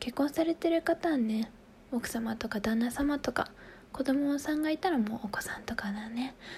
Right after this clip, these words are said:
すごい大事な存在かと思いますけど、自分はまだそういうパートナーをね、見つけてないので、特に、だからこそやっぱ今のとこ一番近い人間は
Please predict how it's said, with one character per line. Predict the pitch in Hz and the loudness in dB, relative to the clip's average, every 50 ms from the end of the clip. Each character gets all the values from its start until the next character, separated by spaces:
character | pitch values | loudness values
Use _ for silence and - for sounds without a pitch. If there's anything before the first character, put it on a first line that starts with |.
| - - - - | -16 -16 -14 -10
す | - - | -8 -6
ご | 220 208 | -4 -4
い | 202 | -2
大 | 202 226 220 220 214 | -2 0 0 2 2
事 | 220 | 2
な | 220 226 226 | 2 0 0
存 | - - 233 220 | 0 0 -2 0
在 | 220 - 226 220 | 0 0 0 0
か | 220 - 220 | 0 -2 -4
と | 208 - 220 | -4 -4 -6
思 | 208 214 | -6 -6
い | 208 | -6
ま | 214 220 220 220 | -6 -4 -4 -6
す | 226 - | -6 -4
け | - 240 | -4 -4
ど、 | 226 277 302 - - - - - - - | -4 -6 -8 -12 -14 -14 -14 -14 -14 -6
自 | - - 240 247 | 0 2 4 4
分 | 262 269 | 6 4
は | 277 | 4
ま | 277 294 294 285 | 4 4 2 2
だ | 262 240 | 0 0
そ | 233 - - 240 | 0 0 0 2
う | 233 | 2
い | 233 240 254 | 4 2 2
う | 277 - - - - - - - - - | 0 -4 -8 -16 -16 -16 -16 -14 -10 -2
パ | - 277 | 0 2
ー | 262 | 2
ト | 262 - 233 | 2 0 -2
ナ | 214 220 214 208 | -2 -2 -2 -4
ー | 208 | -4
を | |
ね、 | 214 214 214 226 - - - - - - - | -4 -4 -4 -4 -4 -6 -8 -12 -10 -8 -6
見 | 240 | -4
つ | 233 - - | -4 -2 0
け | - 247 | 2 2
て | 240 - 269 | 2 2 4
な | 262 269 277 | 4 6 6
い | 269 | 4
の | 240 220 214 | 4 2 0
で、 | 226 - - 302 311 285 - - - - - - - - - - - - - - - - - - - - - - - - - - - - - - - - - - | 0 -2 -2 -2 -6 -8 -10 -14 -20 -20 -20 -20 -20 -20 -20 -20 -20 -20 -20 -20 -20 -20 -20 -20 -20 -20 -20 -20 -20 -20 -20 -20 -20 -20 -20 -20 -20 -20 -16 -10
特 | - - 262 - 240 | -8 -6 0 2 2
に、 | 220 202 202 - - - - - - - - - - - - - - - - - - - - - - | 2 2 0 -4 -8 -12 -20 -20 -20 -20 -20 -20 -20 -20 -20 -20 -20 -20 -20 -20 -20 -20 -20 -6 -2
だ | - 262 254 | 0 2 4
か | 262 240 | 4 4
ら | 240 233 | 6 4
こ | - 254 | 4 2
そ | 247 - | 2 2
や | 226 | 0
っ | 226 | 0
ぱ | - - | -2 -2
今 | 220 220 226 240 262 262 | 0 2 2 4 4 4
の | 254 262 262 262 | 4 2 2 0
と | - - 269 | 0 0 2
こ | - 262 | 4 4
一 | 247 240 - - - | 4 4 4 2 4
番 | 285 285 285 294 285 | 4 2 2 0 2
近 | - - - - 294 | 4 4 4 4 4
い | 269 240 | 2 2
人 | 226 214 214 214 214 | 2 2 0 -2 -2
間 | 214 214 214 214 | -2 -2 -2 -2
は | 214 208 214 220 240 | -2 -2 -2 -4 -6